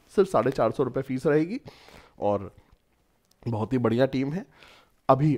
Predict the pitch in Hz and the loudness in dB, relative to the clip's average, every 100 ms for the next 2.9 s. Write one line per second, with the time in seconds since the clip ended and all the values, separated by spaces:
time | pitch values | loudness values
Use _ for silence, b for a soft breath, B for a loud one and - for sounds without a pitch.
0 | - 123 135 139 135 135 131 131 113 104 | 0 0 2 2 2 2 0 0 -2 -6
1 | b b b b - 120 113 135 135 123 | b b b b 2 2 2 0 0 -4
2 | - b b b b - 170 175 170 | -10 b b b b 8 8 8 4